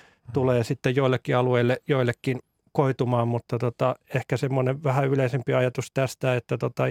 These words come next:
ihminen on yksi laji ja täällä on, on monta muuta lajia maapallolla, jonka kanssa me eletään ja me ollaan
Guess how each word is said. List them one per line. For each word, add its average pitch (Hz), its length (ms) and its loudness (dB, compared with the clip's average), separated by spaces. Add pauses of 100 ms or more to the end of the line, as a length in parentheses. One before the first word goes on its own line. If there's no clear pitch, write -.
ihminen 131 460 -2
on 127 120 0
yksi - 200 -6
laji 135 320 0
ja 127 180 0
täällä 131 220 0
on, 123 120 0 (100)
on 123 160 0
monta 127 280 0
muuta 135 300 0
lajia 127 380 2 (680)
maapallolla, 127 520 2
jonka 120 260 -2
kanssa 123 280 -2
me 127 180 0
eletään 123 400 2
ja 117 180 2
me 127 80 -2
ollaan 117 260 0